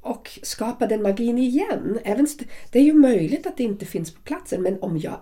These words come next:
är den, Jonas, i energin, när jag fortfarande kan vara i den magiska,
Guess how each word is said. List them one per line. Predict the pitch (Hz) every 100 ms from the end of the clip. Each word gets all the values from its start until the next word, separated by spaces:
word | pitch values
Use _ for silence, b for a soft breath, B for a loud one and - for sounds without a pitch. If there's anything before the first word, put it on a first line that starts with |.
| -
är | 220 269 -
den, | 175 339 226
Jonas, | 139 - 160 190 -
i | 175 170 -
energin, | - 156 - 156 127 160 - - - - b b b b
när | - 185
jag | 190 180 -
fortfarande | 202 - 214 202
kan | 185 196 190
vara | 247 214 180 208 330
i | 311
den | 170 170
magiska, | 185 185 170 165 165 - 165 156 -